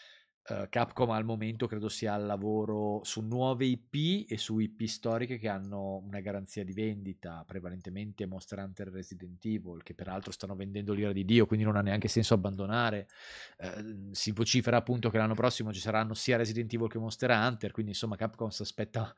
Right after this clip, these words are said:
<laughs> s'aspetta un quarter del Gesù Cristo, cioè, ma una roba,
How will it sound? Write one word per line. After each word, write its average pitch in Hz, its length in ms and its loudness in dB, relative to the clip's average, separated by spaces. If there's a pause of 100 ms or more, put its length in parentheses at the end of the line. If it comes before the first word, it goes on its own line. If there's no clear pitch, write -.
<laughs> - 160 -14
s'aspetta 151 760 8
un 139 120 6
quarter 131 680 8
del 117 180 4
Gesù 110 260 4
Cristo, 110 680 0
cioè, 104 120 -2
ma 101 120 -2
una 104 160 0
roba, 120 440 6